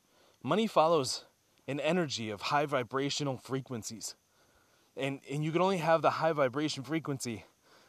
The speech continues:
when you're serving. Money follows service so much more than it can possibly follow greed or selfishness.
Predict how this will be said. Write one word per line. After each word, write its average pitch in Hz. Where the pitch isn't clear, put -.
when 143
you're 120
serving. 107
Money 165
follows 135
service 139
so 180
much 165
more 127
than 131
it 139
can 135
possibly 139
follow 117
greed 110
or 117
selfishness. -